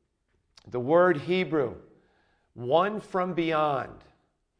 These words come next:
And we're, we saw that in the reading, and we'll go back to it. Just remember, it's one from beyond. And I'll say this to you.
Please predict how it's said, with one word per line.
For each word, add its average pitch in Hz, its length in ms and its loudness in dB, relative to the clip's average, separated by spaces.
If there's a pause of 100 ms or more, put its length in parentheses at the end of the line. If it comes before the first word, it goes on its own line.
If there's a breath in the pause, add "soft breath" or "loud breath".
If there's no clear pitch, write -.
(240)
And 120 100 -4
we're, 131 260 -2
we 135 180 -6
saw 160 340 6
that 156 240 8
in 151 100 0
the 143 80 -4
reading, 151 560 0
and 135 160 -4
we'll 135 120 -6
go 135 160 0
back 143 320 0
to 135 80 -4
it. 117 60 -6
Just 165 280 -2
remember, 165 580 -4 (560 soft breath)
it's 123 220 -6
one 156 640 -2 (300)
from 139 420 -8
beyond. 127 580 -6 (1120)
And 123 120 -8
I'll 123 100 -6
say 151 280 -2
this 143 180 -6
to - 140 -10
you. 139 280 -4